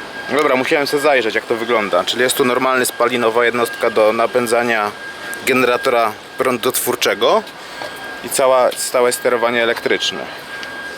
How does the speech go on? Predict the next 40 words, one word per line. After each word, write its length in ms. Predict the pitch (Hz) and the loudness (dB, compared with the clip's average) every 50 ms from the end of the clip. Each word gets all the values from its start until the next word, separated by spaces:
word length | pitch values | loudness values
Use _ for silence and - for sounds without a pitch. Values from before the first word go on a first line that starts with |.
| - - - - - - - - - | -12 -14 -14 -12 -10 -8 -8 -4 -2
No 60 | 190 | -2
i 60 | 170 160 | -2 2
plus 200 | 165 165 151 - | 2 2 2 2
te 100 | 160 - | 0 0
płyny 320 | - 156 156 139 117 98 | 2 2 2 2 2 0
standardowe. 520 | - 117 104 101 98 98 90 90 90 98 | 0 0 0 0 0 0 0 0 0 0
Czyli 180 | - - 202 185 | 0 0 0 0
co, 260 | - - - 180 - | 0 0 2 2 2
pewnie 240 | - 139 139 160 156 | 2 0 -2 0 2
się 80 | - 202 | 2 2
jeździ 220 | 220 190 170 170 | 2 2 2 0
też 120 | 143 131 | 0 0
na 120 | 135 123 - | 0 0 0
przeglądy, 500 | - - 123 101 110 117 131 151 156 147 | 0 0 2 2 2 2 2 2 2 2
na 100 | 139 127 | 2 2
wymianę 380 | 123 123 123 127 123 123 113 | 0 0 0 0 0 2 2
oleju, 280 | 107 107 107 110 127 143 | 2 4 4 4 4 4
jakoś 260 | 139 123 113 117 113 | 2 2 -2 -4 -4
sobie 140 | - 131 123 - - | -2 0 -2 -2 -2
musi 220 | 139 131 127 - | -4 -4 -4 -2
to 80 | - 135 | 0 0
inaczej 360 | 139 143 143 135 - 131 120 | 0 0 0 0 0 0 0
liczyć, 340 | 113 110 - - 104 - - - - - - - - - - - | 0 -2 -2 -4 -4 -6 -6 -10 -10 -10 -10 -10 -10 -12 -8 -2
jeśli 260 | - 104 - - 117 | -2 0 0 0 -2
chodzi 320 | - - 113 110 113 117 110 | 0 0 0 0 2 2 4
o, 200 | 107 107 101 98 - - - - - - - - - - - - - - - - - - - - - | 4 4 2 0 -4 -14 -16 -16 -16 -16 -16 -16 -16 -16 -16 -16 -18 -18 -18 -18 -18 -18 -14 -6 0
o, 260 | - 107 110 110 - | 2 4 6 6 6
o 100 | - 123 | 4 2
przebieg. 440 | - - - 131 107 101 95 85 - - - - - - - - - - - - - - - - - - - - - - | 0 2 0 0 2 2 2 0 0 -2 -12 -14 -16 -18 -18 -18 -18 -16 -16 -16 -16 -16 -16 -14 -12 -12 -10 -10 -4 0
Ale 180 | 127 143 127 | 2 2 2
mi 60 | 113 107 | 2 0
się 60 | - | 0
podoba. 360 | - 104 95 98 87 87 76 - - - - - - - - - - | 0 0 0 2 0 0 -2 -4 -6 -14 -16 -16 -16 -16 -12 -8 -6
No, 60 | 101 | -4
sama 260 | - - 120 143 147 | 0 0 0 0 0
jeszcze 200 | 143 131 - 139 | 0 0 -2 -2
stacja 320 | 127 - 147 139 - 143 127 | -2 0 0 0 0 0 0
też 160 | - 131 117 | 0 0 0
jest 140 | 113 107 - | 0 0 0
ciekawa. 540 | - 90 - 98 107 117 127 139 156 165 | -2 -4 -2 -2 0 2 2 2 2 0